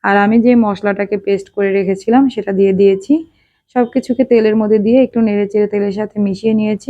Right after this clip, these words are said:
এখন আমি এখানে আদা বাটা দিয়ে দেব। আমি এখানে দিয়ে দিয়েছি এক চা চামচ পরিমাণে আদা বাটা, যেহেতু আমি একটা মুরগি এখানে রান্না করছি আর একটা মুরগির জন্য আমি এরকম পরিমাণে মশলা নিয়েছি। এটা কিন্তু দেড় কেজি ওজনের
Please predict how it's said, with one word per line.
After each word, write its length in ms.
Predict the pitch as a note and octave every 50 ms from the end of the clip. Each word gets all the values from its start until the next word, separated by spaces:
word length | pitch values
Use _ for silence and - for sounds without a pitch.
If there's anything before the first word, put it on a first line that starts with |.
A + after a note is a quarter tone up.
| C#4
এখন 260 | B3+ A3 G#3+ - G#3+ G#3
আমি 140 | G#3 G#3 G#3 G3+
এখানে 220 | G3 - G#3 G#3 C#4+ -
আদা 260 | G3 G3 F#3+ G3 G3+
বাটা 240 | G3 G3 G3 G3+ G3
দিয়ে 200 | F#3 G3 G3 F#3+
দেব। 220 | F#3 G3 G3 G3+ C#4+ E4 D#4+ - _ _ _ _ _ _ _ _ _ -
আমি 200 | G#3+ A3 A#3+ B3 B3+ A#3+
এখানে 320 | A3+ A3+ A3+ A3 A3 A3
দিয়ে 220 | G#3+ G3+ G#3+ G#3 G#3
দিয়েছি 380 | F#3 G3+ G3+ G3+ G3+ G3+ - C4+ C4+ B3
এক 160 | A3+ G#3 G3 G3
চা 100 | _ G#3+ G#3
চামচ 280 | G#3+ G3+ G3+ G3+ G3 -
পরিমাণে 400 | _ G#3 G3+ G3+ G3+ G3+ G3+ G#3 - -
আদা 280 | G3 G3 G3 F#3+ G3+ G3
বাটা, 220 | G3 G3 F#3+ A3+ A#3+
যেহেতু 280 | A3+ B3+ B3+ A#3+ A#3+ B3
আমি 160 | A#3 A#3+ A#3 C4 -
একটা 360 | G#3 G#3 G3+ G3+ _ _ - A3
মুরগি 440 | G#3+ G#3+ G3+ G3 G3 F#3 F#3 G#3 G#3 G3+ - _ _ _ _ _ _ _ _ _ _
এখানে 280 | G#3 G3 G#3+ G#3 G#3 G#3
রান্না 300 | G3+ G3+ G3+ G#3 G#3 G#3+
করছি 360 | G#3+ - A3+ G#3+ G3 - - C4 C4+
আর 120 | B3 A3
একটা 260 | G#3 G3 G3 G3 - A3
মুরগির 360 | A3 G#3+ G#3 G#3 F#3+ A3+ G#3+
জন্য 260 | F#3+ G#3+ G#3+ G#3+ G#3+ G#3+ A3+ B3 -
আমি 300 | G#3 G3+ G3 G3+ G#3+ A#3 C4+ C4+ - _ _ _ _ _ _ _ _ _ _ _ _ _ -
এরকম 320 | G#3+ A3 A#3 A3+ A#3 A#3+ A#3+
পরিমাণে 400 | A#3 A#3 A3 A3 A3 G#3+ A3 G#3+
মশলা 360 | G#3+ G#3 G3+ F#3+ G3 - G#3 G#3
নিয়েছি। 320 | G3+ G3+ G3+ F#3+ G3 - A#3+
এটা 160 | A#3 - G#3
কিন্তু 220 | - G#3+ G#3+ - A3
দেড় 260 | G3+ F#3+ G3+ G3+ G3
কেজি 240 | G3 G#3+ G#3 F#3+ G#3+
ওজনের 440 | G#3 G#3 G3 F#3+ G3+ G#3 G#3 A3